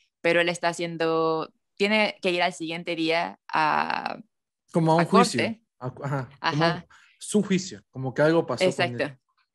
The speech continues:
Speaker 1: Exacto, y está desgastadísimo. Y, em, está apostándole a que después del juicio pueda él regresar a, supongo que estaba todo el tiempo como, no sé si era un policía o investigador,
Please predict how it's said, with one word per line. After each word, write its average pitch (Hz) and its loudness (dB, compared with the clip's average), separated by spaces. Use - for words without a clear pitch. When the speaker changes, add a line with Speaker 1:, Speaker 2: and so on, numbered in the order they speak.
Speaker 1:
Exacto, 175 0
y 170 2
está 175 2
desgastadísimo. 139 -6
Y, 165 2
em, 156 0
está 175 -4
apostándole 208 -2
a 196 0
que 190 -6
después 170 -4
del 180 -6
juicio 196 -2
pueda 170 2
él 165 0
regresar 156 -2
a, 147 -2
supongo 160 -4
que 147 -4
estaba 143 -2
todo 160 -2
el 151 -6
tiempo 147 -6
como, 151 -4
no 165 -4
sé 196 0
si 208 4
era 185 4
un 185 -2
policía 196 2
o 185 4
investigador, 156 -4